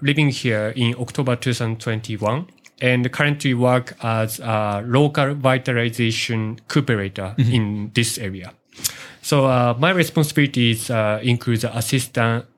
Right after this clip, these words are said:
Speaker 1: assisting with the agriculture and supporting community activities and events, and, uh, helping with the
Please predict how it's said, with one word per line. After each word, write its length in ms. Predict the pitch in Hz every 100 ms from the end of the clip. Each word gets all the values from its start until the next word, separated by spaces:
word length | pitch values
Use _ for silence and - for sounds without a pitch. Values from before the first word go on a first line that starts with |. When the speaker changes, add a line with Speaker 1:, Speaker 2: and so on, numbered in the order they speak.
| _ -
Speaker 1:
assisting 560 | 120 156 147 151 135
with 260 | 120 117 113
the 100 | 113 120
agriculture 520 | 127 131 143 135 185 - _ _ - - - _
and 440 | 127 113 110 110 113
supporting 520 | - 147 135 139 123
community 800 | 131 131 123 - 120 110 110 - -
activities 640 | 123 - 131 120 120 110 110
and 200 | 104 117
events, 600 | 143 101 175 - - - - - - _
and, 400 | 135 127 120 120
uh, 140 | 117 113
helping 460 | 165 165 156 139
with 240 | 123 120 113
the 540 | 117 113 110 110 113